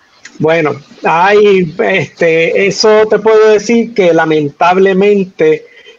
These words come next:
el ochenta por ciento paga el, las consecuencias de lo que el veinte por ciento hace. Eso es una proporción que ha sido estudiada desde la época de que los griegos inventaron la álgebra.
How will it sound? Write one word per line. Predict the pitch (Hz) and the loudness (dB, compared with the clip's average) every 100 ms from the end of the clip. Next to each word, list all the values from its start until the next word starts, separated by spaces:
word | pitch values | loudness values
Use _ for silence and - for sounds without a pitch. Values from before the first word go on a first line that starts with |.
| - | -4
el | 147 147 | -2 -2
ochenta | 143 147 143 170 | -2 -4 -2 -2
por | 180 165 | -2 -2
ciento | - 180 175 160 151 | -2 -2 0 -2 -2
paga | 147 147 151 147 | -2 -2 0 0
el, | 143 135 120 139 208 | 0 0 -4 -8 -6
las | 127 | -6
consecuencias | - 131 139 120 139 135 143 | -4 -4 -4 -4 -4 -2 -2
de | 139 | -2
lo | 139 | -2
que | 139 | -4
el | |
veinte | 131 139 143 151 | -4 -2 -2 -2
por | 143 143 | -2 -2
ciento | 139 156 139 160 160 | 0 -2 -2 -2 0
hace. | 156 143 147 | 0 -2 -4
Eso | - 147 147 | -2 0 0
es | 139 | 0
una | 151 147 143 139 | 0 0 -2 -2
proporción | 147 143 135 - 147 143 | -4 -2 -4 -2 -2 -2
que | 143 | -2
ha | 131 | -2
sido | 147 143 139 | 0 0 0
estudiada | - _ - 151 139 143 156 151 143 139 | -4 _ -2 0 0 0 0 0 0 -2
desde | 127 139 135 131 135 135 | -2 -4 -4 -4 -4 -2
la | 135 139 | -2 -2
época | 147 165 147 151 147 | -2 -4 -4 -2 0
de | 147 | 0
que | 151 | 0
los | 139 131 | -2 -2
griegos | 139 160 160 156 156 | -2 0 0 0 0
inventaron | 151 143 139 156 160 | -2 -6 -4 -4 -2
la | 156 165 | -2 0
álgebra. | 175 156 147 143 | -2 -2 -4 -6